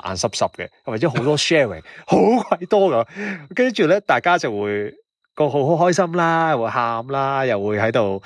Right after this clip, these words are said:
Speaker 1: 呃，傾偈笑晒啦。咁最後尾講完 share 完之後呢，啊，無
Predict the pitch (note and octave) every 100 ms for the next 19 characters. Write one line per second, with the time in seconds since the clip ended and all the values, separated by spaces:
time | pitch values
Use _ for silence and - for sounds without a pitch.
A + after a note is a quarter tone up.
0 | - - - A#2 G#2 D3+ D3 G#2 - G#2+
1 | G#2 G2 G2 F#2+ G2+ G#2 - - - C4
2 | A3+ G3+ G3+ G#3+ - C3 G#2+ D#3+ G#2+ -
3 | F#3+ D#3+ G2+ E2+ F2+ C3+ G2+ A#2+ - _
4 | - C4+ A3 B2 G#2 F#2+ F#2+ F#2+ F#3+ F#2+
5 | -